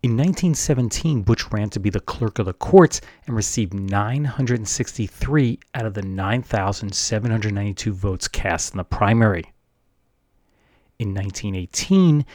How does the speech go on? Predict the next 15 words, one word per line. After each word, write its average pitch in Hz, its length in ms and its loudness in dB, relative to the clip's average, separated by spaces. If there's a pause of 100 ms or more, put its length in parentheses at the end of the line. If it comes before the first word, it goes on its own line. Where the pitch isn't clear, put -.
(120)
he 160 140 -2
dreamed 120 280 4
of 113 60 2
becoming 110 400 2
the 98 80 -2
next 98 280 -4
governor 123 420 6
of 104 120 4
Pennsylvania 110 760 0 (260)
and 135 100 -4
received 110 400 -4
twenty-seven 113 1000 -2
thousand 98 460 -4
votes 92 340 -2
statewide. 92 680 0